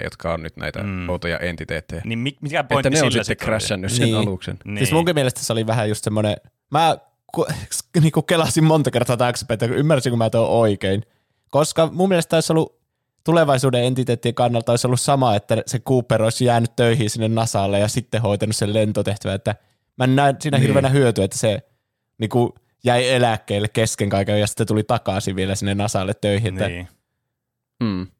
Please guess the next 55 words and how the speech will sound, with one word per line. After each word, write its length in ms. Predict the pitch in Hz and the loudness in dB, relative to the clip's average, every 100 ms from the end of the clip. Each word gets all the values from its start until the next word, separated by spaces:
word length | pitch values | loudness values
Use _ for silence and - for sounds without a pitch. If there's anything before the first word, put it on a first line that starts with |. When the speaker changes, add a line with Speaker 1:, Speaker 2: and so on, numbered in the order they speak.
| - | -10
Speaker 2:
Ja 60 | 117 | -4
joku 300 | 143 - 156 | -4 -2 0
varmasti 340 | 147 135 - | 0 -2 -6
kommentissa 540 | 127 131 131 110 104 110 | -4 -4 -4 -6 -6 -8
nyt 140 | 104 - | -12 -12
sille 180 | 120 110 | -10 -6
kirjoittaa 460 | 127 120 107 113 | -6 -6 -6 -6
ka-, 260 | - 143 131 | -2 -2 -2
savua 560 | 147 135 127 113 104 _ - 120 | -4 -4 -2 -2 -2 _ -8 -6
näppäimistä, 600 | 127 123 - 110 101 - 107 | -4 -4 -2 -2 -2 -10 -10
kun 80 | |
se 80 | 104 | -12
kirjoittaa 400 | - 113 104 107 | -8 -8 -8 -8
siltä, 200 | 107 113 - - | -8 -10 -10 -6
"No 80 | 170 | -2
mutta 260 | 202 202 170 | -2 -2 -2
ei 200 | 165 170 | 0 0
ne 100 | 165 | -2
olisi 160 | 151 | -2
ollut 240 | 180 165 139 | -2 -2 -6
siellä 220 | 151 151 | -6 -6
tilalla 480 | 190 165 135 113 110 | -2 0 0 0 -2
sitten, 460 | 131 - 113 101 | -4 -8 -8 -4
jos, 260 | 107 - - _ - 110 | -6 -6 -12 _ -6 0
jos 220 | 123 120 | 2 2
se 60 | 117 | 2
Speaker 3:
Niin, 40 | |
Speaker 2:
olisi 120 | 110 | 2
Speaker 3:
ja 60 | 110 | 0
Speaker 2:
ollut 180 | 123 117 | -2 -4
vielä 220 | 123 113 | -4 -4
siellä 220 | 117 110 | -6 -8
töissä 460 | - 117 110 - 104 | -4 -4 -4 -4 -4
ja 40 | |
Speaker 3:
Niin, 100 | 92 | 0
Speaker 2:
siitä 180 | 113 110 | 2 2
Speaker 3:
ja 20 | 104 | 2
Speaker 2:
ne 40 | |
Speaker 3:
varmaan 260 | 113 113 110 | 0 0 -2
Speaker 2:
näkisi 160 | 107 107 | -2 -8
niitä 140 | 104 | -8
merkkejä 580 | 110 104 - - 98 92 | -6 -8 -12 -12 -8 -6
ja 120 | 90 | -6
muuta." 360 | 95 95 95 - _ | -6 -10 -12 -18 _
Speaker 3:
Niin 180 | 104 104 | -2 0
tyyli, 220 | 117 110 | 2 2
että 160 | 113 120 | 2 0
no 60 | 127 | 0
Speaker 1:
Kyllä. 60 | 156 | 0
Speaker 3:
sen 220 | 180 180 | 2 2
takia 220 | 170 151 | 0 0
syntyi 320 | 139 147 143 147 | 0 0 0 0
Murphy 480 | 160 151 131 - | 2 2 0 -2
ja 180 | 117 113 | 0 0
se, 160 | 120 | -2